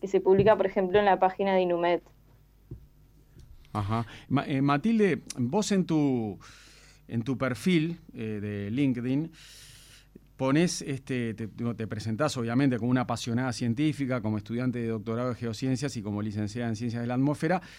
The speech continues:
Speaker 2: y al final ponés, "generando conciencia sobre el cambio climático a través de acciones".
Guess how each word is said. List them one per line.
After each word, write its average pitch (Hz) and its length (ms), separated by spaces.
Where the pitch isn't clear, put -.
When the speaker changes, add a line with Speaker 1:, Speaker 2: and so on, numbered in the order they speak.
Speaker 2:
y 135 100
al 135 100
final 151 240
ponés, 143 320
"generando 196 560
conciencia 180 840
sobre 131 300
el 127 100
cambio 160 340
climático 135 580
a 117 60
través 120 300
de 123 140
acciones". 107 760